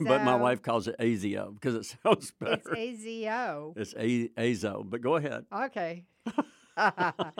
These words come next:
Speaker 2: So y-, anyway, it's in a red capsule. And you want, it's got the, the, not red capsule, the cap is red.
Speaker 1: <laughs> The cap
Speaker 2: And the
Speaker 1: is
Speaker 2: bottle is,
Speaker 1: red.
Speaker 2: the label's red. I,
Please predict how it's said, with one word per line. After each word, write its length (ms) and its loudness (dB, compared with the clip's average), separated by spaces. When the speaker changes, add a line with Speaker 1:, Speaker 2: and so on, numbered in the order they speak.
Speaker 2:
So 240 6
y-, 160 -18
anyway, 480 2
it's 280 -4
in 120 -2
a 60 -2
red 420 -2
capsule. 520 -4
And 200 -4
you 100 -2
want, 200 -4
it's 240 -8
got 220 -6
the, 180 -8
the, 240 -8
not 180 -10
red 240 -8
capsule, 400 -10
the 100 -12
cap 380 -4
is 160 -14
red. 240 -12
Speaker 1:
<laughs> 160 -12
The 60 0
cap 340 4
Speaker 2:
And 100 -4
the 60 -2
Speaker 1:
is 40 -6
Speaker 2:
bottle 360 2
is, 180 -6
Speaker 1:
red. 160 -8
Speaker 2:
the 140 -6
label's 500 -4
red. 320 -10
I, 140 -2